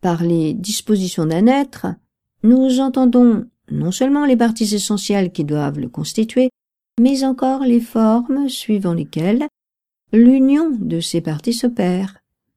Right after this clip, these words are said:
pour que l'être en question existe. Ces dispositions sont originelles,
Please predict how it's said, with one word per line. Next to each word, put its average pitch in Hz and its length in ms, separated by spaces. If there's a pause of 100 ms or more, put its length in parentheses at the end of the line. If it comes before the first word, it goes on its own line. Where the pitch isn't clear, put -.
(100)
pour - 160
que - 140
l'être 165 420
en 143 80
question 139 600 (380)
existe. - 720 (3250)
Ces 254 220
dispositions 269 640
sont 202 320
originelles, 214 720